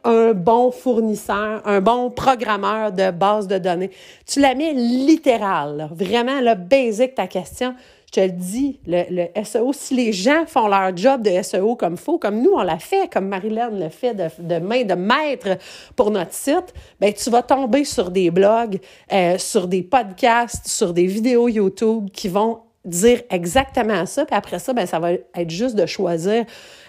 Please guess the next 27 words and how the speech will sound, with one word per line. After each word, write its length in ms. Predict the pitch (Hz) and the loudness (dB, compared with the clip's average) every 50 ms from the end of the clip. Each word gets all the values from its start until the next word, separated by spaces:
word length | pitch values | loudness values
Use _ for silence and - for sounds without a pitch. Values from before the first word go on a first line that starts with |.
| _ - | _ -2
est-ce 180 | 196 185 - | -2 -2 -2
que 140 | - - 220 | 0 0 0
cette 280 | 214 - 208 180 - - | 2 0 -4 -4 -4 -2
personne-là, 760 | 220 196 202 - - 240 202 185 180 180 185 196 202 214 214 | -2 -2 -2 -2 -2 0 0 2 2 2 2 2 2 2 0
euh, 500 | 180 147 156 156 151 156 156 151 156 151 156 | 0 0 0 0 0 2 2 2 2 0 -2
tu, 280 | 156 - - - 170 | -4 -8 -10 -10 -10
tu 280 | 156 - - - - 170 | -10 -8 -8 -8 -6 -6
lui 260 | 156 151 170 170 160 | -6 -6 -6 -6 -8
fais 240 | - - - 190 175 | -6 -2 0 0 0
confiance ? 720 | - 196 175 156 147 - - 226 220 226 226 220 220 - | 0 0 -2 -2 -2 0 0 2 2 2 2 0 0 -2
Est-ce 180 | 170 156 - - | -4 -4 -6 -4
que, 460 | - 190 180 180 175 170 156 151 156 156 - - - - - - | 0 2 4 4 6 4 4 2 0 -2 -6 -14 -18 -20 -10 -4
est-ce 220 | - 185 - - - | -4 -2 -2 0 2
que 160 | - 196 175 | 4 4 4
sa 220 | 170 - 180 151 | 4 4 0 0
voix 160 | 160 175 190 185 | 2 2 2 2
est 100 | 175 175 | 2 0
endurable ? 640 | 165 165 165 160 165 147 160 156 175 196 190 190 - - - - - - - | -2 -2 -2 -2 -2 -2 -2 -4 -4 -4 -6 -8 -12 -16 -20 -20 -16 -6 0
Euh, 640 | 170 175 170 165 170 165 160 170 165 165 170 175 175 - | 2 4 4 4 4 4 4 2 2 2 2 2 2 2
est-ce 160 | 240 254 - | 2 2 4
qu'elle 160 | - 440 349 208 | 4 2 2 2
rit 140 | 262 285 | 0 -4
tout 100 | - 262 | -2 -4
le 60 | 208 202 | -2 0
temps ? 200 | - 240 240 339 | 2 4 4 4
<laughs> 40 | 330 - - - 370 - - - 359 453 - - - - 508 523 523 - - 427 466 440 415 381 359 320 320 - - | 4 2 2 0 0 0 2 2 2 2 2 0 2 4 4 4 2 -2 -10 -8 -6 -6 -4 -4 -2 -4 -4 -2 0
Euh, 380 | 233 226 214 226 226 220 220 | 2 2 4 4 2 0 -2